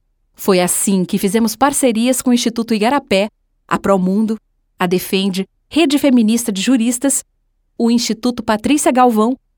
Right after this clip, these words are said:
e uma série de outros parceiros. Com tanta gente boa junta, o resultado só poderia ser positivo. E foi! A primeira coisa foi entender com eles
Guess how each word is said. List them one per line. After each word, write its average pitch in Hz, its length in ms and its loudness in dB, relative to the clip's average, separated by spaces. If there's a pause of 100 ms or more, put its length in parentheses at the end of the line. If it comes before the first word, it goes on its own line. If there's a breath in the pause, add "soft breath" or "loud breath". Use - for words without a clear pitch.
e 233 140 0
uma 247 240 2
série 247 480 2
de 214 140 0
outros 220 340 0
parceiros. 175 680 -2 (680)
Com 214 180 -4
tanta 269 400 -2
gente 220 300 -2
boa 214 360 4
junta, 202 520 -2 (240)
o - 80 0
resultado 269 600 2
só 285 220 2
poderia 262 400 2
ser 254 160 0
positivo. 214 640 -2 (540)
E 240 140 0
foi! 202 580 0 (1120)
A 208 80 -2
primeira 214 400 0
coisa 254 460 2
foi 247 160 -2
entender 196 400 -2
com 180 260 -2
eles 170 420 -2